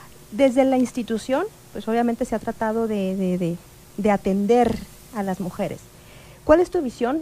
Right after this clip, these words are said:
acerca de lo que se ha hecho de manera institucional, eh, a través del Estado, en materia de atención a las mujeres, sobre todo, eh, víctimas de la violencia, eh, intrafamiliar? ¿Y qué es lo que tú propones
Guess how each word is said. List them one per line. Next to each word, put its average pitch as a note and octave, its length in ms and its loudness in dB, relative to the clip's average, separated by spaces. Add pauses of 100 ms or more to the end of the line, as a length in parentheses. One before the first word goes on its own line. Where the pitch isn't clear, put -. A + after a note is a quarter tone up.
acerca A#3 800 0
de G#3+ 300 0
lo G#3 120 2
que G#3 160 -2
se A3+ 160 0
ha B3+ 220 4
hecho A3+ 320 -2 (240)
de G3 100 -2
manera G3+ 280 2
institucional, G3+ 760 0 (100)
eh, - 160 -6
a - 60 -14
través F3+ 220 -2
del A#3 100 2
Estado, G3+ 420 2 (600)
en A3+ 260 4
materia B3+ 400 6
de C4 60 6
atención B3 540 4
a - 20 4
las A#3+ 160 4
mujeres, G#3 420 0
sobre G3 200 0
todo, A#3 420 8
eh, F#3 160 2
víctimas A3 420 2
de G#3 60 2
la F#3 120 0
violencia, G3 640 2 (200)
eh, - 280 -8
intrafamiliar? G3+ 720 2 (880)
¿Y C4 480 4
qué D4+ 60 8
es C#4 100 10
lo D#4 120 0
que C4 100 0
tú C4 160 0
propones B3 640 6